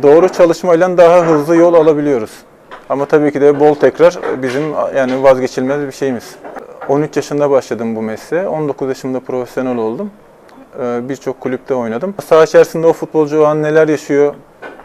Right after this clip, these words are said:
E, saniyenin belki binde biri hak-, zamanında, e, karar vermesi gerekiyor. O yüzden dışarıdan bakıldığında aslında çok kolay gözüküyor ama içeriden, e, işin içine girdiğimiz zaman, o sahaya girdiğimiz zaman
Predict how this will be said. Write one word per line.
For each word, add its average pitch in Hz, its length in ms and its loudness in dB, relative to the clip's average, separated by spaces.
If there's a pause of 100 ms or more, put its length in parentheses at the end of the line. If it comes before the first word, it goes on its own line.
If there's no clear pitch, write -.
(400)
E, 143 40 -12
saniyenin 143 640 0
belki 143 300 2
binde 147 260 2
biri 147 120 4
hak-, 147 360 -2
zamanında, 135 640 2
e, 139 160 -2
karar 139 320 6
vermesi 135 400 2
gerekiyor. 117 460 -2 (720)
O 160 100 0
yüzden 165 260 -2
dışarıdan 160 420 0
bakıldığında 160 420 0
aslında 156 280 -2
çok - 240 -6
kolay 160 240 2
gözüküyor 151 400 -2
ama 180 100 -4
içeriden, 147 420 -2
e, - 840 -16
işin 147 200 -8
içine 151 260 0
girdiğimiz 147 440 0
zaman, 135 180 2
o 135 40 0
sahaya 143 340 4
girdiğimiz 147 460 0
zaman 135 260 0